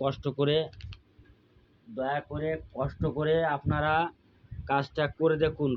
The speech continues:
কাজে একশো পার্সেন্ট ফল পাবেন, কাজে একশো পার্সেন্ট ফল পাবেন। আমি আপনাদের মাঝে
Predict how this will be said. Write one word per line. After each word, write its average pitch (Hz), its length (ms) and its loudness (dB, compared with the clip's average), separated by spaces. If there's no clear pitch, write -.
কাজে 135 500 4
একশো 139 340 -4
পার্সেন্ট 143 500 -2
ফল 151 180 0
পাবেন, 143 360 2
কাজে 135 360 4
একশো 190 340 0
পার্সেন্ট 143 480 0
ফল 151 140 0
পাবেন। 117 340 0
আমি 147 480 2
আপনাদের 143 440 0
মাঝে 147 480 2